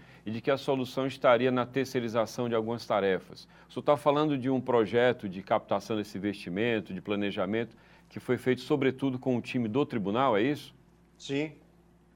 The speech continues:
Speaker 2: Todo feito com, pelo pessoal do tribunal. Todo feito na nossa Secretaria de Planejamento. Esse, esse, desde a ideia inicial, que foi do nosso secretário de Finanças, o Marcos Coelho, a ida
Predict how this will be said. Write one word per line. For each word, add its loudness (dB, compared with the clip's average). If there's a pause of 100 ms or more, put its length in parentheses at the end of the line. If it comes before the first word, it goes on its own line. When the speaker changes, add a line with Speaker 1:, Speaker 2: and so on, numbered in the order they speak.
(320)
Speaker 2:
Todo 10
feito 6
com, -6 (200)
pelo 8
pessoal 4
do 0
tribunal. 0 (400)
Todo 10
feito 6
na 2
nossa 0
Secretaria 0
de -8
Planejamento. -4 (720)
Esse, 2
esse, 4 (340)
desde 8
a 10
ideia 6 (320)
inicial, 4
que -16
foi 4
do -4
nosso 0
secretário 0
de -12
Finanças, -4
o -12
Marcos -2
Coelho, 0 (340)
a 10
ida 4